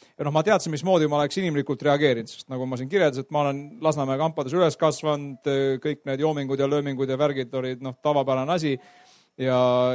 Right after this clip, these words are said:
ja siis, ma tean, et ma oleks reageerinud ilmselt samamoodi, et virutanud lihtsalt, löönud ta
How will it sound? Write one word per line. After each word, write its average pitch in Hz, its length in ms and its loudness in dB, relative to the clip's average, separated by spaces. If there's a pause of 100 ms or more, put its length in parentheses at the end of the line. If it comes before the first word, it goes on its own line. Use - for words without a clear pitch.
(120)
ja 131 200 -2
siis, 147 260 -2 (420)
ma 147 160 0
tean, 196 160 6
et 156 80 -4
ma 165 80 4
oleks 156 220 0
reageerinud 160 580 2
ilmselt 147 240 -6
samamoodi, 151 540 2
et 113 100 -12
virutanud 131 560 -2
lihtsalt, 147 320 -6
löönud 143 280 0
ta 139 80 2